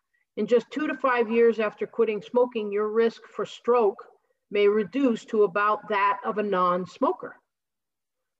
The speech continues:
Plus, if you quit smoking, your risks of cancers of the mouth, throat, esophagus,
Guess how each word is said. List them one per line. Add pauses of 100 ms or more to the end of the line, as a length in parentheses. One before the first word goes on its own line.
(240)
Plus, (680)
if
you
quit
smoking, (420)
your
risks
of
cancers
of
the
mouth, (840)
throat, (600)
esophagus,